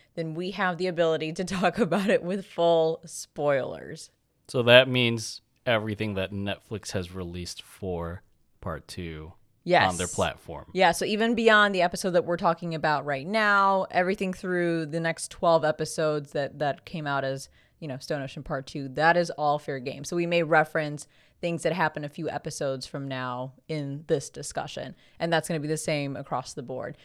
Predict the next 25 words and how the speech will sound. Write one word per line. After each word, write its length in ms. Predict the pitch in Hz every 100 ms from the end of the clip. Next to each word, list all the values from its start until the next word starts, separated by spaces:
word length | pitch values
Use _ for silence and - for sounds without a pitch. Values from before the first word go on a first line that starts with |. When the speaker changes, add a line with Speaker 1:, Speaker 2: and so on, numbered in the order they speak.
| - -
Speaker 1:
So 260 | - 226
if 180 | 170 -
you 60 | 170
haven't 320 | 202 294 285
finished 280 | 285 269 254
watching 320 | 208 - 208
Stone 220 | - 220
Ocean 280 | 202 - 214
Part 260 | 208 180 170
Two, 380 | 170 156 151 - _ _
we 140 | 196 247
recommend 640 | 226 220 196 180 175 170
finishing 400 | 185 180 - 180
that 220 | 160 151
and 100 | 156
then 100 | 156
coming 240 | 147 160 147
back 280 | 143 139 -
to 140 | -
this 200 | 143 139
podcast 640 | - 127 120 151 131 131 - -
for 160 | 156
this 160 | 135 -
review 180 | 123 143
series. 540 | - - - -